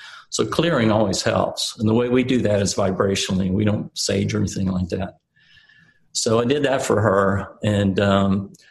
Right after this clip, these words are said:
as I was leaving, she said, "Well, I'm feeling this again." You know, she's describing what she was feeling, and there was just nothing going on there. So,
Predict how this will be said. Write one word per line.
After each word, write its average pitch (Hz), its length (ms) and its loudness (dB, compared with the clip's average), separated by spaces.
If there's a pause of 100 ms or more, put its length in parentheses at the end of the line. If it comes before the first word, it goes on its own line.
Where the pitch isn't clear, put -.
(600)
as 117 140 0
I 117 80 4
was 117 180 2
leaving, 117 360 2
she 120 160 -2
said, 113 220 0
"Well, 120 200 2
I'm 117 80 2
feeling 135 440 0
this 117 200 0
again." 101 540 2
You 107 120 0
know, 104 140 2
she's 104 240 -2
describing 104 600 0
what 110 180 0
she - 240 -4
was 101 180 -2
feeling, 95 560 -2
and 104 180 -2
there 101 100 0
was 92 200 -4
just - 240 -4
nothing 90 280 -2
going 87 260 0
on 90 200 0
there. 90 200 -4
So, 92 460 -4